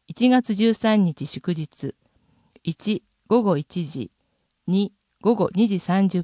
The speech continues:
分。場所、ネットワーク広場。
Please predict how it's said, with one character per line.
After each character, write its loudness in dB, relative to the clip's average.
分。 -8
場 -4
所、 -4
ネ 0
ッ -4
ト 2
ワ 2
ー -4
ク -4
広 -6
場。 -14